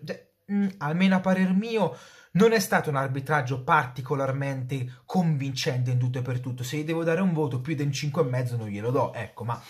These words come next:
a parte tutto comunque non è stato l'arbitraggio a condizionare il risultato finale.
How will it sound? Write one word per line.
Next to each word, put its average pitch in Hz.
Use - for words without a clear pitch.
a 143
parte 156
tutto 127
comunque 127
non 127
è 127
stato 123
l'arbitraggio 123
a 123
condizionare 113
il 101
risultato 98
finale. 110